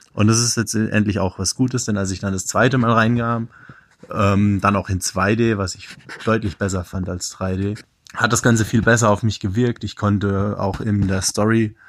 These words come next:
ein gewisses Foreshadowing erkennen. Und auch der etwas schwächere Plot mit dem Widerstand hat einige sehr starke Charaktermomente und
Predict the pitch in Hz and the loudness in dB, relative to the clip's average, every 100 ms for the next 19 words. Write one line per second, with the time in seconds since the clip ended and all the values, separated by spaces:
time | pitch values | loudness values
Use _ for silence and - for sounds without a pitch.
0 | - _ _ 104 101 98 92 - 113 113 | -20 _ _ 0 2 2 0 0 0 2
1 | - 107 101 101 98 - 101 101 95 85 | 2 2 2 0 -2 -2 0 0 0 -4
2 | 104 101 95 95 104 98 98 - 95 - | -6 -2 -2 -2 -2 0 -2 -4 -4 -4
3 | - 110 104 101 - 107 101 - 90 87 | 0 0 0 -2 -2 -2 -2 -2 -2 0
4 | 107 104 95 - 101 101 - 95 101 107 | 0 0 -2 -4 -4 -2 -2 0 4 4
5 | 104 101 104 - 92 98 95 90 82 107 | 4 4 2 2 2 2 -4 -4 -2 -2
6 | - 104 90 92 90 90 95 92 - _ | 0 2 4 4 2 0 -2 -6 -10 _
7 | _ - 92 - | _ -6 -4 -4